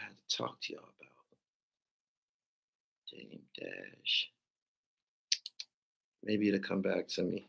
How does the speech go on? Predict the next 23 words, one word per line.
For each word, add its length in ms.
It 80
was 180
a 60
good 240
one, 160
too. 280
Hmm. 280
I 60
hope 240
it 80
come 200
back 260
to 140
me. 140
Ernest 560
Vibe 480
said, 340
"Where 200
can 180
I 100
send 360
new 140
music?" 640